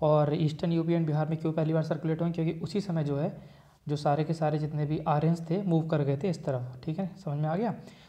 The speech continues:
सारे जितने भी initial kingdoms हैं, सारे के सारे ईस्टर्न यूपी या बिहार के आसपास के क्षेत्रों में बसे थे। तो पहले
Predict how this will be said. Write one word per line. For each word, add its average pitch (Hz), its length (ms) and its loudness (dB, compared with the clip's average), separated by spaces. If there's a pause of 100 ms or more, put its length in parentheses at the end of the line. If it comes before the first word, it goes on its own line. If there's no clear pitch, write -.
(120)
सारे 151 180 4
जितने 156 240 0
भी 160 100 4
initial 156 280 0
kingdoms 156 460 -2
हैं, 165 60 -2
सारे 147 260 0
के 151 80 -2
सारे 147 260 -4
ईस्टर्न 147 560 -2
यूपी 151 260 0
या 160 60 2
बिहार 143 280 -2
के 143 100 -4
आसपास 135 320 -6
के 160 60 -2
क्षेत्रों 147 360 -4
में 190 120 0
बसे 139 240 -2
थे। 131 120 -4 (420)
तो 160 60 2
पहले 185 480 4